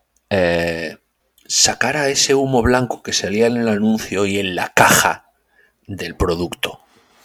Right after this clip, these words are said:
que es, al final ese humo blanco, entiendo que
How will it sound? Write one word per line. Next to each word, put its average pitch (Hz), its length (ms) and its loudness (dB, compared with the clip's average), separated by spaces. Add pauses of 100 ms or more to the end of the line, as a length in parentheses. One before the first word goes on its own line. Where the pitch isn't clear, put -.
que 87 160 -4
es, - 240 -10
al - 100 -16
final 87 220 -14
ese - 140 -4
humo 98 120 -4
blanco, 101 600 -4
entiendo 87 440 -16
que - 340 -12